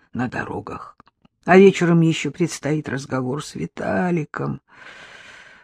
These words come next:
Почувствовав, что боль снова стала отступать, Катя заставила себя встать, подошла к зеркалу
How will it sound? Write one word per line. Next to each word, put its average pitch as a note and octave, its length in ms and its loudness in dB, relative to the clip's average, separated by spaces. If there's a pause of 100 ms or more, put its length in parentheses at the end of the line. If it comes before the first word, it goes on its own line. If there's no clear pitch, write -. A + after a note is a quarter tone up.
(340)
Почувствовав, F#3 880 0
что - 280 2
боль E3 380 4
снова D3+ 460 4
стала C3+ 440 -4
отступать, - 840 -12 (960)
Катя - 320 -4
заставила C3+ 800 -2
себя A2+ 340 -12
встать, - 600 -10 (1080)
подошла D3+ 460 2
к C#3+ 80 0
зеркалу D#3 720 4